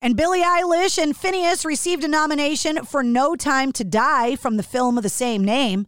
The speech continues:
And Diane Warren was nominated for her fourteenth Oscar for the song Somehow You Do from the For Good Days soundtrack.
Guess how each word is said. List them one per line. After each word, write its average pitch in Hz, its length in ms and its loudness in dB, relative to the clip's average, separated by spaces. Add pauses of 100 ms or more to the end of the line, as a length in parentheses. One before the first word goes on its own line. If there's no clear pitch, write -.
(140)
And 285 180 0
Diane 311 500 2
Warren 285 460 2
was 175 160 -6
nominated 254 580 0
for 254 140 0
her 226 160 0
fourteenth 302 840 -2
Oscar 226 480 0 (100)
for - 100 -12
the 170 80 -6
song 226 440 0
Somehow 254 520 0
You 202 200 -2
Do 247 400 -2
from 226 220 -4
the 254 80 -2
For 180 320 -2
Good 208 240 -2
Days 233 320 0
soundtrack. 175 600 -4